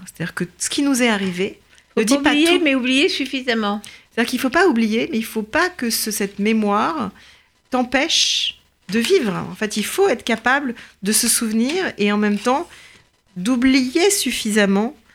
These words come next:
Speaker 1: pour que la vie continue. Il y a quelque chose de très subtil dans, vous voyez, c'est, finalement, c'est la question de, finalement, c'est la question d'avoir été victime,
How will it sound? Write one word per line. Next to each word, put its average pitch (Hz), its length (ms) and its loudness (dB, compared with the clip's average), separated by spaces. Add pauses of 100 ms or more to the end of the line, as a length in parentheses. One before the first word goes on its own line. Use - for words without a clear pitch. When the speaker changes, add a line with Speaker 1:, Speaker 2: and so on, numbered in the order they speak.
(320)
Speaker 1:
pour - 200 -12
que 214 100 2
la 185 140 2
vie 190 240 -4
continue. 180 520 -6
Il 165 60 -4
y 160 40 -6
a 175 60 -6
quelque - 80 -10
chose 247 160 -4
de 208 80 -2
très 339 280 -2
subtil 233 680 -2
dans, 180 220 -2
vous - 720 -20
voyez, 269 200 0
c'est, - 240 -10
finalement, 208 360 0
c'est 220 100 0
la 175 100 2
question 208 340 -4
de, 190 120 -2 (800)
finalement, 190 200 -4
c'est 190 100 -4
la 156 80 -4
question 175 380 -8 (120)
d'avoir 160 240 -4
été 170 200 -6
victime, 165 720 -4